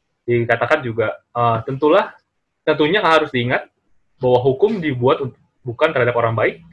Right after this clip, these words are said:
melainkan terhadap para pelanggar hukum, para penjahat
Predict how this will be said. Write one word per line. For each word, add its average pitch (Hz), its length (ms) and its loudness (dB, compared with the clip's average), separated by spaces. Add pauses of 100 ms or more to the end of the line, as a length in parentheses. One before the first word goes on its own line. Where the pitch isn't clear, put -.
(340)
melainkan 156 480 0
terhadap 127 400 0
para 120 240 0
pelanggar 120 280 -2
hukum, 120 360 -6 (400)
para 123 240 -2
penjahat 117 480 -2